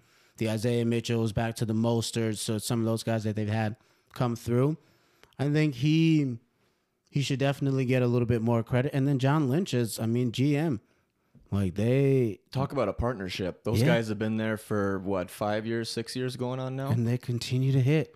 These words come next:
Speaker 2: Yeah.
Speaker 1: Tua Fonga at safety. Obviously, their line is littered with cats from Warner, you know, to Bosa, to, it's, they keep hitting.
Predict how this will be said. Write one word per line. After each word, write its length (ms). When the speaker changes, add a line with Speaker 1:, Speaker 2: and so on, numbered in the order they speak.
Speaker 2:
Yeah. 280
Speaker 1:
Tua 220
Fonga 580
at 60
safety. 640
Obviously, 480
their 280
line 360
is 160
littered 540
with 220
cats 280
from 400
Warner, 540
you 160
know, 320
to 220
Bosa, 680
to, 200
it's, 380
they 160
keep 220
hitting. 360